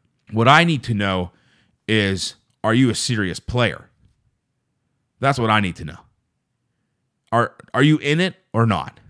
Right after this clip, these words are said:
'Cause you get people that come in and they see these commercials, you know, "Lease your le-, your dream Lexus today for two ninety-nine a month."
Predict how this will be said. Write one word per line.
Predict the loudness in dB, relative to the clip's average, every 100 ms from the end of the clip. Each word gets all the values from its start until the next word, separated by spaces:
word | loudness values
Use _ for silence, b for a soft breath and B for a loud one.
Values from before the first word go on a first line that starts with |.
| -20 _ _ _ _ _ _ _ _ _
'Cause | -2 2
you | 2
get | 0 -2
people | -2 0 2 2
that | 0
come | 0 -2 0
in | -2 -4 -8 b b b b b
and | 0 2
they | 2
see | 0 0
these | 0 0
commercials, | 0 2 2 2 -4 -6 -14 -18 _ _ _ _ _ _ _ _ _ _ _ _
you | 0 2
know, | 2 0 -4 _ _ _
"Lease | -6 -2 0 0 -2
your | -2 -2
le-, | -2 -4 -4
your | -4 -4
dream | 0 0 0 0 0
Lexus | 0 -2 -4 -4 -4
today | -2 0 0 0 -4
for | -6 -8
two | 0 0 2
ninety-nine | 0 0 0 0 0 0
a |
month." | 0 0 -2 -10 -18